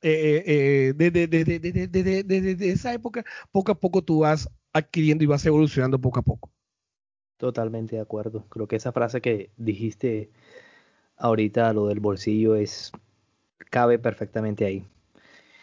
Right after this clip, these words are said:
Speaker 2: Bueno, eh, en mi caso, eh, a los profesores que nos escuchan, voy a comenzar con una frase bastante agridulce, pero aquí les va. Eh,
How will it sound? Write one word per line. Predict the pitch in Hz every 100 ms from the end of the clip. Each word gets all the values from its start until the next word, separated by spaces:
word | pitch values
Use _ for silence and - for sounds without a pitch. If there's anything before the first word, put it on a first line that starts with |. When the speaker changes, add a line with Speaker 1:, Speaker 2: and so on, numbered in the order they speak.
| _ - _
Speaker 2:
Bueno, | - 135 139 - -
eh, | 143 143 143 143 -
en | 143 135
mi | 123
caso, | 143 156 - 180 180 - _ _ _ -
eh, | 107 104 101 95 95 _ _ _ _ _ _ _ _ _ _ - _ - -
a |
los | 120
profesores | - 110 98 117 135
que | 131
nos | 113
escuchan, | 104 - 107 127 147 147
voy | 107 104
a |
comenzar | 113 113 - 107
con | 110 110
una | 107
frase | 104 107 101 107 - _ _ _ -
bastante | 110 98 - 101 101 110 104 - _ _ _ -
agridulce, | 113 107 104 107 104 156 -
pero | 107
aquí | 104 117
les | 117
va. | 104 92 _ _ _ - - - - - _ -
Eh, | 151 147 147